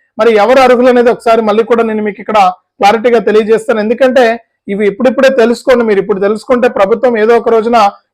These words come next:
ఈ యొక్క పథకాన్ని అమలు చేస్తుంది. సడన్ గా, ఆ, రిలీజ్ చేస్తారు, "పథకాన్ని అమలు చేస్తున్నాం, అప్లై చేసుకోండి" అని. అప్పుడు వెతుక్కుంటారనమాట చాలా మంది.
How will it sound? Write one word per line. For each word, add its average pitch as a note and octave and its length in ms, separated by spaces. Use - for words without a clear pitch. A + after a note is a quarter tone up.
ఈ - 20
యొక్క G3+ 140
పథకాన్ని A3 480
అమలు A3 320
చేస్తుంది. G#3 420
సడన్ A3+ 340
గా, A3+ 220
ఆ, G#3+ 260
రిలీజ్ A#3 340
చేస్తారు, A3 280
"పథకాన్ని G3+ 460
అమలు G#3+ 280
చేస్తున్నాం, A3 380
అప్లై G#3+ 340
చేసుకోండి" G3+ 400
అని. E3 140
అప్పుడు A3+ 240
వెతుక్కుంటారనమాట A3 800
చాలా G#3 180
మంది. G#3+ 360